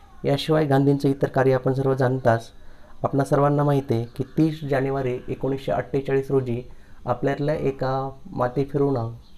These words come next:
गांधीजींची हत्या केली आणि मग एकोणीसशे अठ्ठेचाळीसपासून ते आज दोन हजार वीस हा जवळजवळ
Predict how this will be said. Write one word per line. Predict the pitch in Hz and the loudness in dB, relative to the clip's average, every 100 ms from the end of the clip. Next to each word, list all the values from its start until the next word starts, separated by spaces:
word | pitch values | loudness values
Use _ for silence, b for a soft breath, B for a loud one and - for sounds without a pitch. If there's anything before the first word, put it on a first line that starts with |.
| 123 | 0
गांधीजींची | 120 127 131 139 139 135 | 2 2 0 0 0 -4
हत्या | 117 - 143 | -4 -4 -4
केली | 143 131 113 123 - b b b b b - | 0 0 0 -4 -10 b b b b b -8
आणि | 127 135 | -4 0
मग | 147 156 - | 0 -2 -2
एकोणीसशे | 139 151 151 - - | -2 2 -2 -2 -6
अठ्ठेचाळीसपासून | 123 - 151 151 151 143 139 143 139 | -6 -4 -2 0 -2 -2 -4 -2 -2
ते | 139 | 0
आज | 131 | 0
दोन | 127 131 | 2 0
हजार | 127 131 131 | 2 0 0
वीस | 135 127 123 - b b b b - | 2 2 0 -8 b b b b -4
हा | 123 | 0
जवळजवळ | 135 143 147 147 151 | 2 2 2 2 0